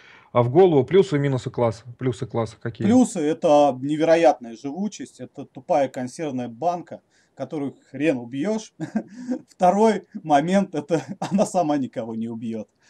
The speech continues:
Speaker 2: То есть ее
Speaker 1: Это уже
Speaker 2: убить не могут, и она убить не может. Не, ну, в теории там, конечно, ты, это при прочих равных речь идет, когда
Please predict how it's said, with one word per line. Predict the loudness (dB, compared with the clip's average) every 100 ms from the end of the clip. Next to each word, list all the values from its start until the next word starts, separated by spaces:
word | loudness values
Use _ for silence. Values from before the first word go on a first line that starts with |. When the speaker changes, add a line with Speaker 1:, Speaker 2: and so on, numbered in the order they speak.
| _ _
Speaker 2:
То | -6
есть | -6 -4
ее | 4 6
Speaker 1:
Это | 8
уже | 6 4
Speaker 2:
убить | 2
не | 0
могут, | 2 2 2 -2 -6
и | -4
она | -2 2 2
убить | 2 -4 -12
не | -10
может. | -8 -8 -10 -16 _ _ _ -4
Не, | -4
ну, | -4
в |
теории | -2 0 0 -2
там, | -2 -4 -4
конечно, | -4 -4 -6 -12 -14 -16 _ _ _
ты, | -10 -6
это | -6 -6
при | -8
прочих | -6 -6 -6 -4
равных | -2 -2 -4 -12
речь | -12 -12
идет, | -12 -6 -6
когда | -6 -8 2 2 2